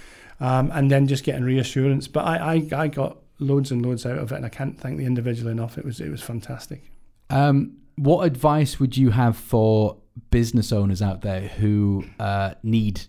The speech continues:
Speaker 2: help in the form of a business mentor, or maybe not necessarily a business mentor, but something else, if you've got any thoughts?
Speaker 1: No, I think, I think you, i-, i-, as, as we said earlier, it's, it's, it's a really lonely place, or it can be. Um,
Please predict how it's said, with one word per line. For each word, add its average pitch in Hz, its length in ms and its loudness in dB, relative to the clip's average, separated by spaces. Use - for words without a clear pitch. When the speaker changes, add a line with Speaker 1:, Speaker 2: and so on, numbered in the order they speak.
Speaker 2:
help - 360 -6
in 110 120 0
the 104 80 2
form 107 320 2
of 92 340 -2
a 101 80 -6
business 98 380 -2
mentor, 95 300 -2
or 117 40 2
maybe 151 200 6
not - 240 -2
necessarily 135 400 0
a - 20 -2
business 123 240 -2
mentor, 131 260 2
but 101 100 -2
something 127 180 4
else, 143 180 0
if - 120 -6
you've 95 100 -4
got 98 140 -4
any 98 80 -4
thoughts? - 400 -6
Speaker 1:
No, 226 140 2
I 175 140 2
think, 247 200 -2
I 156 100 0
think 214 240 -2
you, 156 640 0
i-, - 340 -10
i-, - 520 -8
as, 139 160 -4
as 135 160 -6
we 139 60 -2
said 139 200 0
earlier, 135 240 2
it's, - 160 -4
it's, - 160 -6
it's - 180 -8
a 139 60 0
really 135 220 2
lonely 127 240 0
place, 131 400 -4
or 139 180 -2
it 135 120 -4
can 131 260 2
be. 120 220 -4
Um, 131 560 0